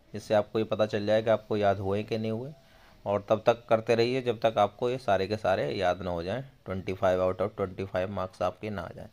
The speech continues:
तो इसको सबमिट करेंगे तो आपके ईमेल आईडी पे आपको रिस्पॉन्स आ जाएगा।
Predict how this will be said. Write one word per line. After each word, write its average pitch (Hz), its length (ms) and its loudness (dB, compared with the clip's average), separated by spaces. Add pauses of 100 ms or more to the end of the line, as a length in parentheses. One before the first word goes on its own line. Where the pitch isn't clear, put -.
(400)
तो - 60 -8
इसको 90 180 -8
सबमिट 110 380 -2
करेंगे 117 380 0
तो 135 100 2
आपके 139 400 2 (440)
ईमेल 107 320 4
आईडी 101 240 4
पे 139 200 -4 (240)
आपको 95 420 -2 (560)
रिस्पॉन्स 117 600 0
आ 78 100 0
जाएगा। - 420 -10